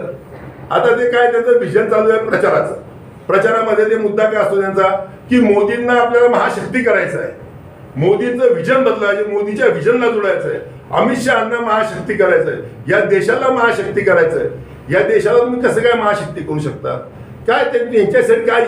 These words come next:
योजना काय आहे? विकास झाला, विकास तुम्ही करू शकले नाही. आता शेतीमालाच्या भावात ते अजिबात बोलायला तयार नाही. त्यांनी शेतीसाठी उपोषण केलं, त्यांनीच कापसासाठी किती वे-, बारा वर्ष,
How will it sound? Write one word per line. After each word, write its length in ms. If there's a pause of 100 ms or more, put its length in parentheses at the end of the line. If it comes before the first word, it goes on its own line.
(160)
योजना 380
काय 200
आहे? 160 (240)
विकास 400 (480)
झाला, 220 (380)
विकास 380
तुम्ही 180
करू 140
शकले 280
नाही. 160 (520)
आता 260
शेतीमालाच्या 540
भावात 240
ते 60
अजिबात 380
बोलायला 320
तयार 180
नाही. 140 (420)
त्यांनी 280
शेतीसाठी 600
उपोषण 380
केलं, 340 (380)
त्यांनीच 380
कापसासाठी 600
किती 160
वे-, 260
बारा 260
वर्ष, 200